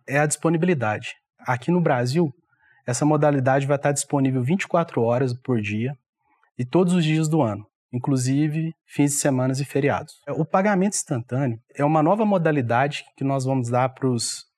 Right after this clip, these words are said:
pros usuários aí do mercado, né? Seja um estabelecimento comercial, seja um pagador, pra concretizar suas transações de forma rápida, fácil e segura. Aqui no Brasil, o, o nosso pagamento instantâneo tá previsto pra novembro desse ano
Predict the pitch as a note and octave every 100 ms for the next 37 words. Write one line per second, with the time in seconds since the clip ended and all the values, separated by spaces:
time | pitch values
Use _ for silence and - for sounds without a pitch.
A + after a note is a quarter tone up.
0 | _ - B2 A#2+ B2 B2 A#2+ A#2+ A2+ A#2
1 | A#2 A#2 A#2 A2+ - A2+ B2+ C3 C3 C3+
2 | - C3 B2+ C3 A#2+ - - C3+ - C#3
3 | C3+ C3 C3 C#3 F3+ - D#3 C#3+ C3+ C3+
4 | C#3 - C#3 C3 C3 B2+ A#2+ A#2 D#3 -
5 | _ - - - _ _ D3 F3 F3 F#3+
6 | F#3+ D#3 D3 D#3+ F3 F3 F3+ F3 G3 -
7 | B2 A2+ - - _ C3 - D3 D#3 C3
8 | C#3 F3 - - F#3+ - - - D3 E3+
9 | - - _ C#3+ - C#3 A#2+ A#2+ - _
10 | D3+ - A3 A3 F3+ B2+ B2 F3+ C#3 -
11 | _ _ _ _ _ _ C#3 D3 C#3+ C#3+
12 | D3 C#3+ D#3+ - E3 D#3+ D#3 D3+ - D3
13 | B2+ C#3 E3 - D#3+ C3+ D3 - E3 D3
14 | D3 B2+ D3 E3 D3+ - C3 B2 D#3